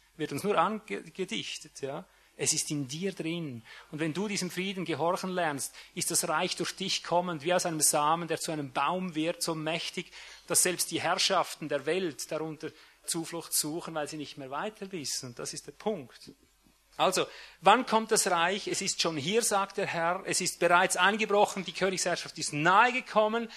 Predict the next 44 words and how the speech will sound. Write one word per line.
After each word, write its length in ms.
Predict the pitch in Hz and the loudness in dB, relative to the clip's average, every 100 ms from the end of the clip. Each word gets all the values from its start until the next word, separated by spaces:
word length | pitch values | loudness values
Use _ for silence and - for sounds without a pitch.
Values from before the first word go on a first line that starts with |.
| - - - | -16 -18 -2
Jetzt 200 | 180 - | 2 4
steigt 440 | - 190 180 - | 6 6 6 2
ein, 320 | - 170 220 208 | 2 2 4 0
denkt 320 | 190 - - | 0 -4 -4
mit. 260 | 190 226 | -2 -2
Es 140 | 196 190 | -2 -2
ist 240 | 175 - - | -4 -8 -12
so 140 | - 185 | -4 -2
klein, 420 | 170 180 202 214 | 4 6 6 2
fa-, 300 | - - - | -4 -6 0
fast 200 | 196 - | 2 2
unsichtbar 600 | 214 220 208 - 196 190 | 0 0 -2 2 4 4
fürs 180 | 190 - | 2 2
Auge. 320 | 175 175 180 | 4 4 2
Es 80 | 165 | -2
ist 180 | 170 | -2
nur 160 | 180 190 | 0 0
ein 120 | 185 175 | 0 -2
Friede, 340 | 165 180 185 | -4 -4 -4
der 80 | 190 | -4
sich 220 | 180 - | -4 -6
bewegt. 460 | 175 156 170 185 165 | -4 -2 -2 -2 -4
Es 60 | |
ist 60 | - | -4
nur 100 | 185 | -2
das 160 | 175 | -2
Leben, 420 | 156 156 180 196 190 - - | 0 2 2 0 -4 -10 -10
das 160 | 170 - | -2 2
rauf 300 | 170 156 170 | 4 4 2
und 100 | 156 | -2
runter 300 | 185 202 214 | -2 -2 -2
geht, 240 | 190 185 | 0 0
das 100 | 165 | -4
dir 140 | 160 | -4
Zeugnis 400 | - 175 185 180 | 2 4 4 2
über 140 | 170 151 | -2 -2
jedem 360 | 165 185 175 | -2 -2 -2
Wort 440 | 143 165 - - - - - _ | 2 2 2 -4 -14 -18 -20 _
gibt 320 | 175 185 - | -6 -6 -6
und 120 | 180 - | -4 -2
so 140 | 170 | 0
weiter. 340 | 156 151 156 | 2 0 -2
Es 120 | 160 175 | -4 0
ist 300 | - - | -2 -2